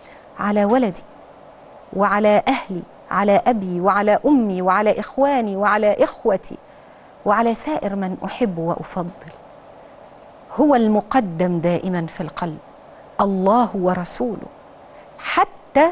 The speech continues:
يصل الإنسان ويترقى الإنسان المؤمن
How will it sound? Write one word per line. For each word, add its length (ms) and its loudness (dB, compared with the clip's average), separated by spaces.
يصل 580 2
الإنسان 540 0
ويترقى 720 2
الإنسان 520 -2
المؤمن 520 2